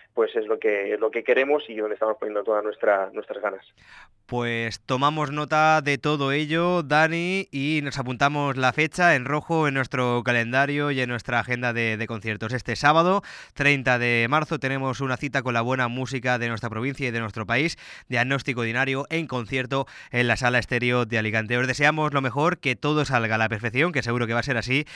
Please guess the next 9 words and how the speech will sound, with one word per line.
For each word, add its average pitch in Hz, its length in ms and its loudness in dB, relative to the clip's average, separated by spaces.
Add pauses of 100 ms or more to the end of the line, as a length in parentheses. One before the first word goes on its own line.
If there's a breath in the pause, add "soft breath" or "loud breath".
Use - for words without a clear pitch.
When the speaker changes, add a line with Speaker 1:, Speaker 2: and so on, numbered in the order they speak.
(180 loud breath)
Speaker 2:
y 123 140 0
que 117 200 0
disfrutéis 117 560 0
sobre 113 460 0
el 127 160 -2
escenario 117 840 -2
en 120 120 -4
este 113 120 -6
sábado. 90 460 -8